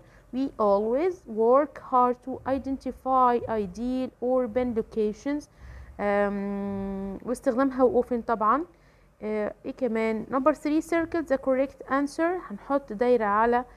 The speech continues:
ايه الكلمة الصحيحة. Put the words in the correct order. عندهم كمان order to make sentence in your notebook.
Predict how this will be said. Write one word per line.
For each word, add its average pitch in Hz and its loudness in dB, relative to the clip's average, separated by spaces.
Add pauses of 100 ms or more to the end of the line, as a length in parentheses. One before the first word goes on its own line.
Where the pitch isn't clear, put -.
(260)
ايه 247 4
الكلمة 254 -4 (100)
الصحيحة. 247 -4 (500)
Put 311 2 (100)
the 254 2 (100)
words 294 4 (160)
in 254 0
the 247 -2 (100)
correct 247 -2
order. 254 0
عندهم 254 0
كمان 247 -4
order 269 2 (240)
to 262 -6
make 254 -2
sentence 311 -4
in 247 -2
your 233 2
notebook. 226 -2